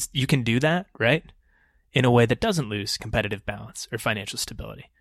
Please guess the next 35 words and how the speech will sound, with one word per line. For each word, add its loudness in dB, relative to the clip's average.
right? 2
You 0
can, -6
you -12
can -12
ease -4
off -2
the -6
brake -6
a -10
little -14
bit, -18
and -2
you -6
can -12
still -4
keep -6
the -20
things -6
that -10
are -8
good, 0
and 0
you -4
can -8
open 6
things 0
up -4
more. -10
And -2
Europe, 4
I -4
think -2
vice 2
versa, 0